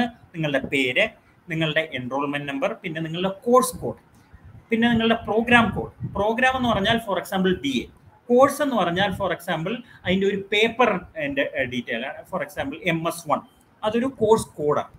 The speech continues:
ബി-, ആ, എ-, എം പി എന്ന് പറയുന്നത് മാനേജ്മെന്റ് പ്രോഗ്രാമിന്റെ പ്രോഗ്രാം കോഡാണ്. അതേ സമയത്ത് എം എസ് വൺ എന്ന് പറയുന്ന അതിന്റെ ഒരു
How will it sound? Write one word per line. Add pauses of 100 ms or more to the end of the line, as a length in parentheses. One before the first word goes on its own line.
(960)
ബി-,
ആ,
എ-, (120)
എം
പി
എന്ന്
പറയുന്നത്
മാനേജ്മെന്റ്
പ്രോഗ്രാമിന്റെ
പ്രോഗ്രാം
കോഡാണ്. (760)
അതേ
സമയത്ത്
എം
എസ്
വൺ
എന്ന്
പറയുന്ന
അതിന്റെ
ഒരു